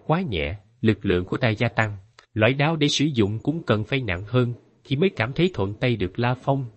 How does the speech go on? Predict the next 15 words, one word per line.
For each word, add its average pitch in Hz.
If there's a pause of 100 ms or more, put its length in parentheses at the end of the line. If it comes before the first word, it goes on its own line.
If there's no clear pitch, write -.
(140)
lại 90
lấy 135
ra 117
một 95
thanh 117
khác, 160 (300)
cũng 170
là 98
loại 90
đao 123
huyết 196
ảnh 104
hai 147
vuông 143
mạnh, 85